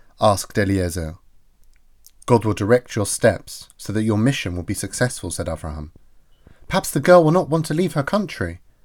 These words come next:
What should I do then? Shall I bring back Yitzchak to the land from which you have come? If the woman refuses to return, you are free of any guilt, but beware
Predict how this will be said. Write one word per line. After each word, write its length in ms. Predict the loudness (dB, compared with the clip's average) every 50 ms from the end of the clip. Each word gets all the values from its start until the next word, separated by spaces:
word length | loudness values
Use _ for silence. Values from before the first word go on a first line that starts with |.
| _ _ _ -6 -4
What 120 | -4 0
should 140 | 2 4 4
I 80 | 4
do 160 | 4 4 4 4
then? 340 | 4 4 4 2 -2 -6 -8 -16 -20 _ _ _ _ _ -20 -20 _ _ -8
Shall 160 | -2 2 2
I 20 |
bring 220 | 4 4 4 4 4
back 160 | 2 0 0
Yitzchak 500 | -2 -2 -2 -4 -4 -4 -4 -4 -4 -8
to 140 | -16 -6 0
the 100 | 0 2
land 300 | 2 4 2 2 0 -2
from 100 | -4 -4
which 180 | -4 -4 -2
you 80 | -2 -2
have 120 | -2 -2 -4
come? 320 | -2 0 0 0 0 -4 _ _ _ -20 -20 _ _ _ -20 _ _ _ _ _ _ -20 -20 -12 -6
If 140 | -6 -2 0
the 80 | 2 2
woman 260 | 4 4 4 4 2
refuses 460 | 0 -2 -2 -4 -4 -2 -2 -4 -6
to 160 | -6 -6 -6
return, 500 | -6 -6 -4 -2 0 0 0 0 -4 -6 -6
you 140 | -4 -2 -2
are 60 | -4
free 280 | -4 -2 2 4 4
of 120 | 4 4 2 0
any 180 | 2 2 2 2
guilt, 480 | 2 0 -2 -2 -2 -6 -14 -20 -20 -20 -20 -20 _ _ _ _ -12 -6
but 140 | -6 -4 -2
beware 500 | -2 0 2 4 6 6 6 4 2